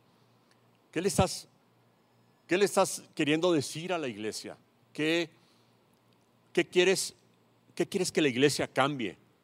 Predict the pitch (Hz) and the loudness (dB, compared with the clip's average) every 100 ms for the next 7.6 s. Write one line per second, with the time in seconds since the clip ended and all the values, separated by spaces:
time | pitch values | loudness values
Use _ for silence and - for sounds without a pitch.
0 | _ _ _ _ _ _ _ _ _ _ | _ _ _ _ _ _ _ _ _ _
1 | _ _ _ _ - 110 151 196 202 208 | _ _ _ _ -6 -4 2 2 4 2
2 | 185 190 185 180 160 180 - 226 - - | 4 4 4 2 2 0 2 0 0 -2
3 | 202 180 185 160 185 - 170 170 165 131 | -2 0 -2 -4 -6 -2 0 0 -2 -2
4 | 135 147 143 - _ - 113 - 156 165 | 2 2 2 -8 _ -8 -8 -8 0 4
5 | 135 123 110 131 156 131 104 110 107 113 | 4 2 -4 -8 -10 -12 -8 -6 0 4
6 | 131 143 135 117 113 101 120 117 131 - | 4 2 -4 -6 -6 -4 0 0 0 -6
7 | 110 90 104 143 127 | -10 -6 -4 -2 -4